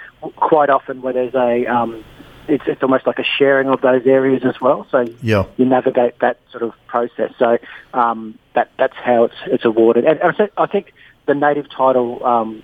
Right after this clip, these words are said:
Speaker 1: what, what they do, uh, if I could just explain, is when you get a native title claim, you, you, you say, "Here's the map of where our rights are, where the Quandamooka country is."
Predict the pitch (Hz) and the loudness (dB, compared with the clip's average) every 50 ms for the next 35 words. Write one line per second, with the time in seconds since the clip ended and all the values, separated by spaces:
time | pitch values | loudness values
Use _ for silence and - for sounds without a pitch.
0 | - - 170 170 - 190 196 - 135 127 - - 151 165 120 120 165 208 202 131 | -6 -6 -4 -2 -2 -2 -2 -2 -4 -4 -2 0 0 2 4 4 4 2 2 0
1 | 110 123 - - 143 135 - - 123 117 - - 120 - - - 110 - - _ | -2 -4 -4 -2 -2 0 0 0 -2 -2 -2 -6 -8 -6 -6 -6 -6 -6 -10 _
2 | - - _ - 120 - - - - 131 123 123 120 120 120 123 - - - - | -20 -6 _ -4 -4 -4 -8 -6 -2 0 2 2 2 2 0 -2 -6 -12 -14 -14
3 | - - _ - 135 131 123 120 - - - _ _ - 175 156 151 135 135 123 | -16 -8 _ 2 2 2 2 0 -4 -12 -20 _ _ -2 0 0 0 0 0 0
4 | 120 120 120 120 113 110 110 - - 117 117 120 117 113 - - 123 120 117 120 | 0 0 0 2 2 0 0 -2 -2 0 2 2 2 0 0 -2 0 2 2 0
5 | 120 120 - _ - 135 123 123 - - 131 127 - _ - - 147 131 - - | 0 -2 -8 _ -12 -12 -12 -12 -4 -2 -2 -4 -4 _ -8 0 0 0 0 0
6 | 131 127 113 - 156 156 135 - 135 117 120 127 127 131 - - 120 - - 127 | -2 -4 0 0 0 0 0 0 -2 0 0 0 0 0 -2 -6 -10 -6 -2 0
7 | 123 120 123 123 120 120 117 - - - - - - - 120 113 131 127 127 - | 2 4 4 4 4 2 2 0 -4 -12 -18 -18 -12 -8 -2 0 2 2 2 0
8 | - - _ - - _ _ _ _ _ - 127 139 170 202 202 151 135 - - | -4 -10 _ -20 -20 _ _ _ _ _ -2 -2 0 0 0 0 -2 -2 -2 -2
9 | - - 139 131 127 127 123 - 127 - - 135 131 - - 127 123 123 143 196 | -4 -4 -2 -2 -2 -4 -4 -4 -6 -6 -6 -6 -4 -4 -2 0 2 4 4 4
10 | 254 | 2